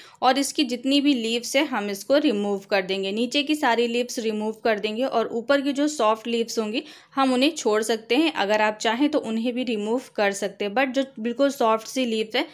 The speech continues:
मैं उसको रहने दूंगी और जो नीचे की जितनी भी लीव्स थी सबको मैंने रिमूव कर दिया। तो इस कटिंग में से तीन कटिंग्स निकल जाएंगी। तो मैं इस तरह से छोटी-छोटी तीन कटिंग ले लेती हूँ।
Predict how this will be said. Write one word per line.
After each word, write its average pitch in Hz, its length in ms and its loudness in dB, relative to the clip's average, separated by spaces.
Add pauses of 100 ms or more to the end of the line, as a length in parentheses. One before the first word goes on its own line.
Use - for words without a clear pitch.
(260)
मैं 254 120 6
उसको 262 260 2
रहने 220 320 2
दूंगी 214 320 -2
और 208 460 0
जो 208 180 2
नीचे 220 340 0
की 240 80 -4
जितनी 233 260 -2
भी 226 100 -2
लीव्स 214 320 -2
थी 302 80 2
सबको 269 340 -4
मैंने 208 260 0
रिमूव 196 460 0
कर 190 120 0
दिया। 180 220 -2 (540)
तो 349 60 2 (100)
इस 311 180 2
कटिंग 269 360 2
में 262 120 4
से 302 220 2
तीन 262 300 4
कटिंग्स 262 420 2
निकल 214 280 0
जाएंगी। 202 300 -2
तो 240 140 0
मैं 262 160 2
इस 269 140 -2
तरह 247 180 0
से 247 140 -2
छोटी-छोटी 240 600 -4
तीन 226 240 -4
कटिंग 214 340 0
ले 196 180 0
लेती 190 280 -4
हूँ। 190 100 -4